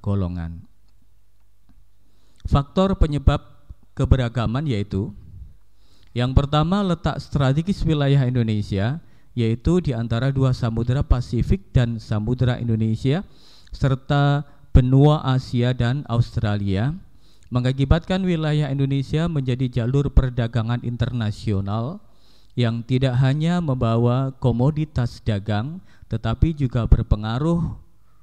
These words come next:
eh, tapi juga pengaruh kebudayaan mereka terhadap budaya Indonesia. Yang kedua,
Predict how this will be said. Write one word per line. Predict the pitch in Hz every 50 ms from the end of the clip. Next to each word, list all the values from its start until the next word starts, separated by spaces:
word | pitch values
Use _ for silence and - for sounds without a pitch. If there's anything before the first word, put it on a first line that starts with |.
| - - - - - - - - - - - - - - -
eh, | 123 120 117 120 120 120 123 - - - - - - - - - - - - -
tapi | 139 131 123 - 196 190 160
juga | 160 143 127 - 135 120
pengaruh | - - 120 104 107 120 143 160 156 -
kebudayaan | - 127 127 135 127 131 120 113 113 117 113 113 117 123
mereka | 117 113 113 113 107 - - 120 135 180 240 240 - - - - - - - - - - -
terhadap | 123 120 120 127 120 120 131 135 131 135 123
budaya | 120 113 110 110 104 107 107 107 120 131 131 147 160 - - - - - - - -
Indonesia. | 117 113 107 107 104 98 101 101 95 - - 92 90 87 85 95 110 - - - - - - - - - - - - - - - -
Yang | - 107 110 113 120
kedua, | 120 123 120 127 139 180 226 262